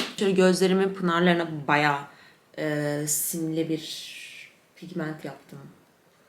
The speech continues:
Güzel de durdu, değişik de durdu ama ya, bir bilemedim de gibi. Çok emin olamadım gözlerimin içindekinden.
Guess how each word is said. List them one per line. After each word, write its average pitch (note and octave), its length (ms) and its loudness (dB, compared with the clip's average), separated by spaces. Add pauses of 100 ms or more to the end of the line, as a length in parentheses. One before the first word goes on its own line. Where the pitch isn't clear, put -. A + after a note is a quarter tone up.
(380)
Güzel C4 260 -12
de F#3+ 100 -4
durdu, C#3+ 200 -10
değişik E3+ 260 -4
de F#3 120 -6
durdu D3+ 180 -8
ama A3 300 -6 (1200)
ya, C#4+ 160 0 (260)
bir C#4+ 280 0
bilemedim B3+ 500 4
de C4+ 60 2
gibi. A3+ 440 6 (200)
Çok - 200 -10
emin F3+ 140 4
olamadım F3 520 2 (260)
gözlerimin D#3+ 520 -6
içindekinden. D#3 640 -10